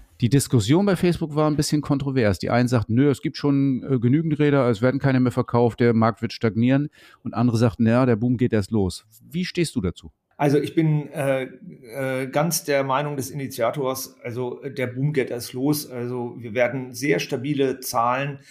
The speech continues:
Speaker 2: bis zweitausenddreißig haben. Da sind sich alle Experten, also wer auch immer sich als Expert empfindet, aber das ist, sind die Menschen, die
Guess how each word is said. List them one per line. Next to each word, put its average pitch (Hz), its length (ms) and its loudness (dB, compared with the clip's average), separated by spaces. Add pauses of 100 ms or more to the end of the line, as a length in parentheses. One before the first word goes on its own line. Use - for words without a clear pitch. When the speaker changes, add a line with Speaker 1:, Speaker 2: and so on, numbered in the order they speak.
(260)
Speaker 2:
bis 131 220 -2
zweitausenddreißig 120 1040 -4
haben. 120 280 -2
Da 113 140 0
sind 139 160 -10
sich 131 220 -12
alle 117 160 -6
Experten, 131 760 -2 (380)
also 123 460 -4
wer 120 240 0
auch - 160 -12
immer 139 240 -2
sich 127 220 -8
als 127 120 -14
Expert - 480 -2
empfindet, 175 480 2
aber 131 480 0
das 127 200 -8
ist, - 280 -14
sind 127 220 -10
die 139 100 -4
Menschen, 135 460 -2
die 127 380 -6